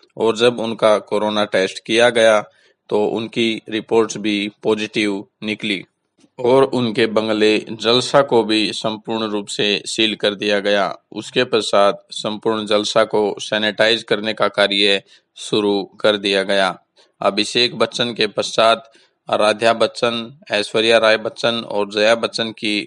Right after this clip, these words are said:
रिपोर्ट्स आने के बाद उनकी सेहत पर भी काफ़ी सुधार किया जा रहा है और उनको भी कोरोना के प्रति सतर्क कर दिया गया है। इस प्रकार से उनको भी हॉस्पिटल की आवश्यकता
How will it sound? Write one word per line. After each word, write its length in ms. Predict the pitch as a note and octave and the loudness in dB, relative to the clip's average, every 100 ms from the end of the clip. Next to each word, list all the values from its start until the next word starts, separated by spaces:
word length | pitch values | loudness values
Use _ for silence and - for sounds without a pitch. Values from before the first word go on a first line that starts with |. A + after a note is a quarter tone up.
| - | -8
रिपोर्ट्स 480 | A2 - A#2+ A#2+ - - _ A#2 | -10 0 2 2 -4 -16 _ -2
आने 240 | A#2 B2+ | 0 0
के 140 | B2+ A#2 | 0 0
बाद 360 | A2 A2 G#2+ - _ - | 4 4 2 -4 _ -10
उनकी 480 | A2+ G#2+ A2+ A2 - | -10 -2 0 0 -2
सेहत 380 | - A2+ A2+ - | -2 0 0 2
पर 140 | A2 G#2+ | 2 2
भी 260 | G#2+ G#2+ E2+ - | 0 -2 -4 -4
काफ़ी 300 | G2+ G#2 A2 | -2 -2 -4
सुधार 440 | G#2+ A2+ G#2 G#2 G#2 | -4 0 4 2 0
किया 200 | - A2 A2 | 0 2 4
जा 160 | A2 | 4
रहा 260 | A2 G#2+ G#2 | 4 2 2
है 240 | A#2 A2 A2 - | 4 2 0 -2
और 260 | G#2+ G#2 G#2 | 0 0 -2
उनको 420 | A2 G#2+ G2+ G#2 G#2 G#2 _ - | -8 -8 -2 0 0 -4 _ -8
भी 100 | A2+ | -6
कोरोना 400 | G#2 A2 A2 A2+ A2 | -2 2 2 2 0
के 140 | A2 | 0
प्रति 440 | - G#2 - G#2 - | -2 -6 -4 -4 -4
सतर्क 400 | A2 G#2 G2+ G2 | -4 0 0 0
कर 120 | G#2 | -2
दिया 220 | G2 G2+ G2 | -2 -2 0
गया 220 | G2+ G2 | 2 0
है। 300 | D#3 G2+ E2+ - - | 0 -2 -4 -8 -10
इस 140 | G#2 - | -8 -4
प्रकार 360 | G#2+ - A2 | -2 2 2
से 220 | G#2+ G#2+ G2 | 2 -4 -4
उनको 380 | G#2+ G#2 A2+ G#2 | -8 -2 -2 0
भी 260 | G#2 G#2 - _ _ - | -2 -6 -10 _ _ -6
हॉस्पिटल 540 | A2+ - - A2 A#2+ | -4 -4 -4 0 0
की 240 | A#2 A2 F#2+ | 0 -2 -2
आवश्यकता 640 | F#2 G2+ - G2+ - G2+ | -2 -2 -4 -6 0 0